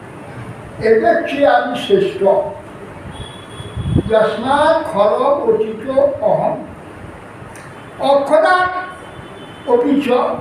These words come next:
উত্তম। অক্ষর যে আত্মা, জীবাত্মা আমরা অক্ষর, আমাদের থেকে কি উত্তম?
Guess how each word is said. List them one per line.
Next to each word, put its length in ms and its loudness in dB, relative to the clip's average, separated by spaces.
উত্তম। 440 -2
অক্ষর 320 4
যে 80 0
আত্মা, 340 0
জীবাত্মা 600 2
আমরা 220 -2
অক্ষর, 280 -6
আমাদের 380 4
থেকে 240 0
কি 100 -6
উত্তম? 360 -10